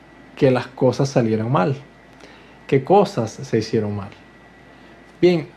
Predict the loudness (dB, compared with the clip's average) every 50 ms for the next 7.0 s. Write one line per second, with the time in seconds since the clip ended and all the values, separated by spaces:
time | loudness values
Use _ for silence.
0 | -4 0 4 4 4 4 2 -2 -8 -14 -20 -20 -20 -20 -20 -20 -20 -20 -20 -20
1 | -16 -4 0 2 2 4 2 2 0 2 2 0 2 2 0 0 0 0 0 0
2 | -2 -2 0 2 2 2 2 2 0 0 0 0 -2 -2 -2 -4 -2 -2 0 0
3 | 2 0 0 -2 -6 -14 -20 -20 -20 -20 -20 -20 -20 -10 -6 -6 -6 -2 -2 -2
4 | -2 -2 0 0 0 2 2 0 -2 0 0 -2 -2 0 2 2 4 4 4 2
5 | 2 2 2 2 4 2 2 4 4 4 4 4 4 2 2 2 2 0 0 0
6 | 0 2 2 0 0 0 0 2 2 2 2 2 0 0 0 -2 0 -2 -2 -4